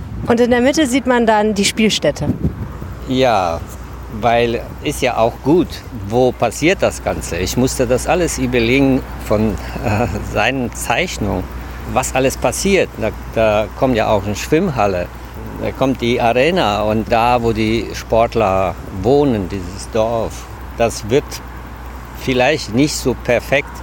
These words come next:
Speaker 2: wie es ein, auf dem Foto <laughs> ist, aber ich versuche mein Bestes geben und das darstellen hier Düsseldorf mit diesen natürlich Informationen,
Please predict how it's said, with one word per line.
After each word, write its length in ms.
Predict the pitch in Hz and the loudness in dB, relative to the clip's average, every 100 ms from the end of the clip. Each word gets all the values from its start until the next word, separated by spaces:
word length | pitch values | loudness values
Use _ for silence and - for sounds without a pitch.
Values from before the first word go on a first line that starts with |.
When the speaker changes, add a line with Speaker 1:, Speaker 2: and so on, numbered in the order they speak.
| 117 | -2
Speaker 2:
wie 140 | 120 | 0
es 260 | 110 - - | 0 -4 -2
ein, 260 | 107 98 - | -2 -2 -2
auf 160 | 104 | -4
dem 160 | - 98 | -2 -6
Foto 360 | - 151 - 143 | 0 0 0 -2
<laughs> 140 | - | 0
ist, 240 | 156 - - - - - - | -2 -2 -10 -12 -12 -12 -2
aber 240 | 123 123 139 | 0 2 2
ich 120 | - | 0
versuche 460 | 139 123 139 147 | 0 2 2 0
mein 360 | 123 117 110 104 98 | 2 2 2 0 -2
Bestes 400 | 123 120 117 - | 0 0 -2 -6
geben 300 | - 117 107 101 | 0 0 0 -4
und 220 | 107 98 | -4 0
das 220 | 110 110 - - - - - | 2 2 0 -10 -12 -10 0
darstellen 800 | 110 143 - - 123 123 113 101 | 2 0 -2 0 2 2 -2 -4
hier 200 | 110 110 | -2 -2
Düsseldorf 680 | 95 113 123 127 113 110 113 - - - - - - - - - - - | -2 -4 -2 0 2 4 2 -4 -14 -14 -14 -14 -14 -14 -14 -14 -6 0
mit 160 | 147 - 147 | 0 0 0
diesen 400 | 139 131 127 120 | 2 4 4 4
natürlich 520 | 120 135 143 131 - | 2 2 2 2 0
Informationen, 1120 | 135 - 120 117 - 143 151 151 117 127 | -2 0 2 2 0 2 4 4 2 2